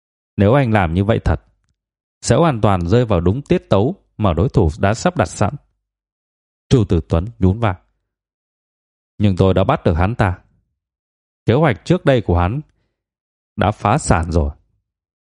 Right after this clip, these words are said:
Bây giờ xem ra việc hắn bị bắt cũng chính là một mắt xích trong kế hoạch. Hôm qua khi hỏi cung, hắn ta đã nói muốn cho anh ăn bái phân đó.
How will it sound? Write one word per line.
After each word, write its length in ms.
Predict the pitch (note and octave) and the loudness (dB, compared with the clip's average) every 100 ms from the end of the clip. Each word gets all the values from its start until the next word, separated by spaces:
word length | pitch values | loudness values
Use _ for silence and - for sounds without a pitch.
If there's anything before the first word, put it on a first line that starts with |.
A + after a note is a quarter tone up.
| _ _ _ _ _ _ _ | _ _ _ _ _ _ _
Bây 180 | G#2 G#2+ | -4 0
giờ 180 | G#2 F2 | 0 -2
xem 280 | - A#2 | -2 -2
ra 400 | G#2 G2+ G2+ F#2 - _ _ _ _ - | 0 0 0 -2 -8 _ _ _ _ -4
việc 200 | G2 F2+ | -2 0
hắn 180 | A#2 | 0
bị 120 | C#3+ B2+ | 0 0
bắt 220 | C3 - _ _ _ _ | -2 -4 _ _ _ _
cũng 180 | - A#2+ | -2 0
chính 180 | A#2+ C#3+ | 0 0
là 80 | F3 | 0
một 200 | G#2+ - | 0 0
mắt 220 | G2 C#3 | -2 -4
xích 300 | - F#3+ - | -2 -4 -2
trong 180 | - F#2+ | -2 0
kế 100 | A2 | 0
hoạch. 240 | C3 F#2+ - _ _ _ _ _ _ _ _ _ _ | 0 -4 -8 _ _ _ _ _ _ _ _ _ _
Hôm 160 | B2 A#2+ | -2 0
qua 220 | A#2+ A2 | 0 0
khi 180 | - B2 | 0 0
hỏi 160 | F2+ | 0
cung, 260 | D2+ G#2+ G2+ - _ _ _ _ _ _ - | 0 -2 -2 -8 _ _ _ _ _ _ -2
hắn 200 | G3 A#2 | 0 2
ta 140 | A2+ | 2
đã 140 | F#2+ | 2
nói 400 | G2 F2+ F#2 A#2 B2+ _ _ _ _ _ _ - | 0 2 2 0 -4 _ _ _ _ _ _ 0
muốn 200 | G#2 C3+ | 0 2
cho 120 | C#3 | 0
anh 280 | A#2+ F#2+ F2 | 2 -2 -4
ăn 220 | - G#2 | -2 0
bái 160 | F#2+ G#2+ | 0 0
phân 240 | - C3 | 0 -2
đó. 160 | E2 | 0